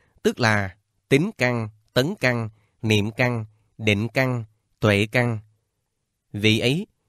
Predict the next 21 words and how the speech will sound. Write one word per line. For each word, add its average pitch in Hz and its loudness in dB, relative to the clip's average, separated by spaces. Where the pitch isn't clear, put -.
do 151 4
năm 160 0
căn 156 0
này 110 2
mềm 107 4
yếu, 143 -2
đạt 117 2
được 107 2
vô 156 4
gián 160 0
định 107 0
một 113 0
cách 214 -4
chậm 107 2
chạp 101 2
để 120 2
đoạn 120 2
diệt 104 2
các 190 -2
lậu 107 2
hoặc. 107 -2